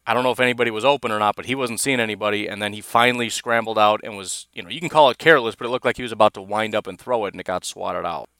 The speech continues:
But, all right, fair enough, I guess. It says he ultimately made enough plays to win the contest, but you'll need to be much more accurate if he's going to beat stronger competition, which is absolutely true. That's one of those things as far as, like, you know, a bunch of different mistakes. The wide receivers weren't great, the tight ends weren't great, the offensive line could have done better.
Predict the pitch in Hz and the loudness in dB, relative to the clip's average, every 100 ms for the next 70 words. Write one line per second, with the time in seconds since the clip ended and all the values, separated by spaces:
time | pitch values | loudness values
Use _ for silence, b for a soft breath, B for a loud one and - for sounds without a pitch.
0 | _ 85 - _ 95 85 85 - 104 92 | _ -20 -20 _ -6 -6 -6 -6 -4 -4
1 | 90 87 92 85 90 98 _ _ - 98 | -8 -12 -14 -12 -12 -14 _ _ -12 -4
2 | 120 123 120 120 113 107 110 107 104 - | -2 -2 -4 -8 -6 -2 -2 -2 -4 -4
3 | 113 107 - 104 101 95 143 151 139 143 | -4 -4 -6 -10 -12 -4 2 2 4 2
4 | 127 - 117 120 117 117 113 110 101 - | 2 -6 -10 -8 -8 -8 -10 -6 -6 -6
5 | 113 101 107 98 107 101 - 98 98 95 | -8 -2 -2 -4 -8 -10 -14 -12 -12 -12
6 | 98 - - - 104 101 95 110 98 92 | -16 -18 -14 -8 -6 -8 -8 -6 -6 -8
7 | 95 - 131 165 175 165 147 147 113 - | -10 -10 -8 4 6 6 0 -8 -10 -10
8 | 180 90 b b b b b _ _ _ | -12 -12 b b b b b _ _ _
9 | - 143 - 147 151 143 131 - 196 170 | 4 4 2 2 4 2 0 2 2 2
10 | 120 120 - 135 120 127 - - 156 117 | -2 -4 0 0 0 -6 -8 -8 -8 -8
11 | _ _ _ _ _ _ 151 156 214 214 | _ _ _ _ _ _ 2 4 4 0
12 | 160 170 175 151 139 143 98 - 104 170 | 2 0 2 -2 4 4 2 -2 2 2
13 | 175 - 170 151 147 143 135 127 120 131 | 2 -2 -2 -2 -6 -8 -4 -4 -4 0
14 | 135 135 120 123 113 110 110 101 123 - | 2 2 -2 -8 -8 -4 -4 0 0 -2
15 | 120 107 110 107 107 101 101 98 95 95 | -12 -6 -4 -4 -6 -8 -8 -6 -8 -8